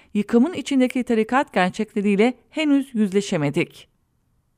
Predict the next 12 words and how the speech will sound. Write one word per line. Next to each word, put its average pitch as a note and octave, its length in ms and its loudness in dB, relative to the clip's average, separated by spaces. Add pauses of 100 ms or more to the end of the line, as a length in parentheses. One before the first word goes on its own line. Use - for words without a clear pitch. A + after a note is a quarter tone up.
(140)
Depremin C#4+ 480 0
yaşandığı C4+ 600 2
altı A#3 340 4
Şubat F3+ 380 2
günü A#3+ 200 2
sabah A#3 380 -2
on C4 160 4
sıfır G#3+ 320 -4
altıda D#3+ 580 2
bir A#3 200 4
Twitter D#4 380 -2
kullanıcısı, G3+ 840 0